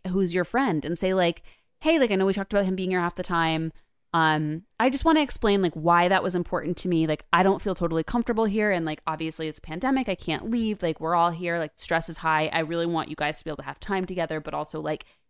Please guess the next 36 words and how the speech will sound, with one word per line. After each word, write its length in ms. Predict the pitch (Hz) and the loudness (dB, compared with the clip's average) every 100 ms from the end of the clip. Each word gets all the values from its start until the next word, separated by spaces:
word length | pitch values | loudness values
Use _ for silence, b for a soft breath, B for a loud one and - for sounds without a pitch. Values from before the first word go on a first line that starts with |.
| - | 0
it 60 | 196 | 2
would 120 | 208 | 2
just 160 | 196 - | -2 -4
be 80 | 185 | -2
really 300 | 156 165 165 | 0 0 -2
important 420 | 160 - 131 156 | -4 -6 -6 -6
to 120 | - | -6
me 160 | 165 170 | -4 -2
to 80 | 165 | -2
know 240 | 160 151 147 | -2 -2 -2
when 380 | 147 156 160 | -2 -2 -2
he's 200 | 156 156 | -2 -6
gonna 160 | - 139 | -6 -10
be 160 | - - | -10 -12
here, 180 | 143 - | -14 -6
even 220 | 180 180 | -4 -2
if 120 | 170 | -4
you 100 | 170 165 | -6 -10
could 140 | 156 | -10
just 220 | 160 - | -10 -8
lay 220 | 156 151 | -4 -4
out 200 | 143 147 - | -2 -4 -6
for 120 | 156 | -6
me, 200 | 151 147 | -4 -4
like, 260 | 151 143 | -6 -4
the 80 | 175 | -4
days 320 | 160 165 165 | 0 0 0
he's 160 | 170 151 | 0 -2
gonna 180 | 156 143 | -2 -4
be 160 | 131 | -6
here, 360 | 123 170 - - | -12 -12 -12 -6
or 160 | 175 160 | -4 -4
if 100 | 151 | -4
you 100 | 165 | -8
guys 280 | 160 151 151 | -4 -4 -6
could, 340 | - 156 151 | -6 -4 -4